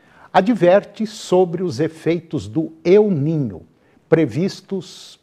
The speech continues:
para os próximos meses, que podem resultar em temperaturas mais elevadas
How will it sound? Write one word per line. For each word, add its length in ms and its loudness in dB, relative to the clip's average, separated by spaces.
para 280 0
os 200 -14
próximos 680 -6
meses, 580 -14
que 100 -6
podem 720 2
resultar 680 2
em 80 -4
temperaturas 960 -4
mais 460 -2
elevadas 760 -4